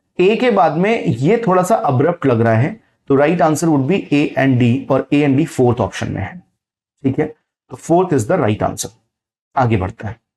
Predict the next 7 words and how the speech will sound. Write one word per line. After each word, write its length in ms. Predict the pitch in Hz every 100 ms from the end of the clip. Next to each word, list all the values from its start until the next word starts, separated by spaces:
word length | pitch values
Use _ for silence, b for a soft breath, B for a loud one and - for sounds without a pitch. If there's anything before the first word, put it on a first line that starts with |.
| _ _ _ _ _ _ _ _ _ _ _ 135
"In 60 |
the 100 | 143
following 320 | 156 165 202 180
passage 280 | 170 185 175
some 120 | 170 139
words 200 | 151 151
have 140 | 131